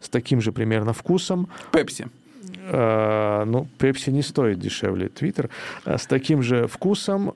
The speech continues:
Speaker 1: э, выпускается где-нибудь там в Даугавпилсе, в Латвии, на лимонадном заводе. Но я не стал говорить Тарту.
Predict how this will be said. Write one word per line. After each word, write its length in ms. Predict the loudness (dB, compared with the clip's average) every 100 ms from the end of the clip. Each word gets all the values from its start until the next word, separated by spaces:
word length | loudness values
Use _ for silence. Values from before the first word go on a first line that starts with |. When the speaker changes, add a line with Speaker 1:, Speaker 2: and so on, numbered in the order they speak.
| -4
Speaker 1:
э, 680 | -2 0 2 2 0 0 0
выпускается 640 | 0 -2 0 2 2 0 -2
где-нибудь 560 | 0 0 0 -2 -4
там 440 | -2 -2 -2 -6 -8 -8 -10 -10 -10 -4
в 60 |
Даугавпилсе, 800 | 4 4 4 -2 2 0 0 -2
в 200 | -2 0
Латвии, 440 | 0 0 0 -2 0
на 100 | 0
лимонадном 540 | 0 0 0 0 0
заводе. 540 | 2 4 4 4 0 -2 -10 -16 -6
Но 120 | -2
я 60 |
не 100 | 0
стал 240 | -2 0 -2
говорить 260 | 0 -4
Тарту. 320 | -2 -4 -4